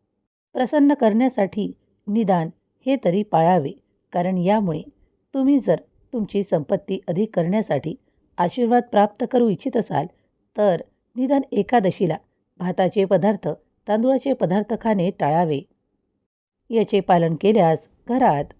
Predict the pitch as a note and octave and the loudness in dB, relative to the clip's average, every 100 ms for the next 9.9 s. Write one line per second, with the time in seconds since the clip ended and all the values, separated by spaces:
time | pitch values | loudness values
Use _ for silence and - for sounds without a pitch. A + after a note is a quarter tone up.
0 | _ A#3 A#3+ - F3 E3+ - _ _ _ | _ -2 -2 -4 -6 -6 -10 _ _ _
1 | - A#3+ C4+ C4 A#3 G#3 - F3+ A3 F3+ | -2 2 2 2 2 2 2 0 0 0
2 | A#3 G3+ C#3+ D3 - _ _ _ _ - | 0 0 0 -4 -6 _ _ _ _ -2
3 | A#3+ F#3 - G#3 G3+ B3+ B3 A3+ E3+ D#3 | 0 0 -2 0 2 2 0 0 0 0
4 | A3 F#3+ - C#3 - _ _ _ _ _ | -2 0 -2 -4 -6 _ _ _ _ _
5 | _ _ _ _ B3+ C4 D4+ C4+ A#3+ E3+ | _ _ _ _ -2 2 4 2 0 -2
6 | F3+ D#3 _ _ _ _ A3+ - G#3+ G3 | -2 -4 _ _ _ _ -6 0 0 0
7 | D3+ D3 _ _ _ _ _ _ _ _ | -4 -4 _ _ _ _ _ _ _ _
8 | _ _ _ _ _ _ _ - A#3 G#3+ | _ _ _ _ _ _ _ -2 2 2
9 | D#3 F3 - _ - C4 B3+ - F3 | 0 -6 -14 _ -2 2 2 0 -2